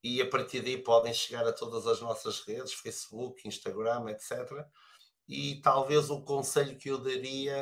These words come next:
é acreditarmos, eh, nos nossos sonhos, mas não ficarmos só pelos sonhos, convertê-los em realidade. Eh, é o, é o, é aquilo que eu tento fazer todos os dias, que a nossa equipa tenta fazer,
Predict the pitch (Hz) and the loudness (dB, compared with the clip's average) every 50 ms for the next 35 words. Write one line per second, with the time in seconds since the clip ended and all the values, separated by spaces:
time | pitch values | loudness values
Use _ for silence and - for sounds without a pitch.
0 | 139 - 131 131 127 127 127 131 131 135 135 135 135 _ _ _ _ _ _ _ | -4 -4 -2 -2 0 0 0 0 -2 -4 -6 -10 -16 _ _ _ _ _ _ _
1 | _ - 135 131 - 147 131 120 131 131 127 - - 127 127 131 131 131 131 131 | _ -2 0 0 2 2 0 2 0 -2 -2 2 2 4 4 4 2 -2 -4 -6
2 | 131 127 127 - - - - - _ _ _ _ _ _ _ _ _ _ - 117 | -8 -8 -6 -6 -8 -10 -10 -14 _ _ _ _ _ _ _ _ _ _ 4 8
3 | 117 117 117 113 113 113 113 120 123 120 113 120 127 139 139 135 - - - - | 8 10 10 10 10 8 6 4 2 -2 0 2 4 4 4 4 4 0 -2 -2
4 | - - 131 131 139 151 170 180 180 - - - - - _ _ _ _ _ _ | 0 0 0 0 0 -2 -4 -6 -8 -12 -14 -16 -16 -20 _ _ _ _ _ _
5 | _ _ _ _ _ _ - 127 135 127 127 135 143 147 143 - 143 - - 139 | _ _ _ _ _ _ -2 0 2 2 2 2 2 2 0 -2 -6 -2 2 2
6 | 135 135 139 131 - - - 139 131 - 135 139 135 - - - 123 117 113 110 | 4 4 2 0 -2 0 0 0 0 0 -4 -6 -6 -4 -2 0 0 0 0 0
7 | 104 - - - 120 120 120 117 113 - 127 123 123 117 - 127 120 117 123 120 | -4 -8 -6 -4 -2 0 0 0 -2 0 -2 -2 0 0 -2 -4 -4 -4 -6 -6
8 | 120 120 117 113 110 104 113 110 101 - _ _ _ _ _ _ _ _ _ _ | -6 -4 -2 -2 -2 -2 -4 -8 -12 -16 _ _ _ _ _ _ _ _ _ _
9 | _ _ _ _ _ _ _ _ - - - - - - - - - - - - | _ _ _ _ _ _ _ _ -6 -2 0 0 2 0 0 0 2 4 6 8
10 | - 147 151 147 - 151 147 143 143 131 135 - 135 147 147 - - 175 160 160 | 10 12 12 12 12 10 10 10 8 4 2 2 4 4 4 4 0 -2 -2 0
11 | - 160 151 151 165 156 147 147 - - 151 139 156 151 151 - 147 131 110 120 | 2 2 2 4 2 0 0 0 0 0 2 4 4 2 2 0 -4 -6 -6 -6
12 | 123 151 170 185 196 196 - - - 156 147 151 143 143 - 147 131 147 151 147 | -6 -6 -4 -2 -2 -2 -4 -2 0 0 2 2 2 0 -2 -4 -2 -2 -2 -2
13 | 147 143 - 147 143 - - - 139 127 123 139 143 147 147 151 | -2 -2 -2 -2 -4 -4 -4 -4 -4 -2 0 0 2 2 2 0